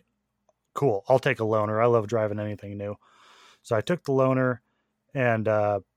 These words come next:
and they're like, "Okay, we'll let you know." Uh, I ended up getting it almost a week later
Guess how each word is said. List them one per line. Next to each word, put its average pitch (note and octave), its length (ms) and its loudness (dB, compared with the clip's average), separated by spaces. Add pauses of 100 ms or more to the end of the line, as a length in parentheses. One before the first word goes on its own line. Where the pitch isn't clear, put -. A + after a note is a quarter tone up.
(140)
and A#2 120 -6
they're G#2+ 120 -4
like, B2 100 -6
"Okay, B2 180 2
we'll B2 180 2
let D3 220 2
you C#3 60 -2
know." A2+ 360 0 (300)
Uh, A2+ 440 0 (840)
I C3+ 140 2
ended F3+ 200 2
up E3 160 -2
getting D3 280 0
it C#3 260 -4
almost D3 320 -2
a B2 60 0
week B2+ 320 -6
later B2+ 420 -4